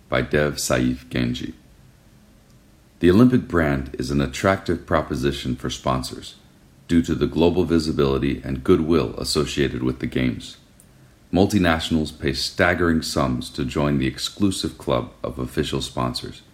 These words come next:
and there's a swath of special legislation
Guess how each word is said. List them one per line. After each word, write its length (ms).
and 140
there's 180
a 60
swath 600
of 100
special 460
legislation 840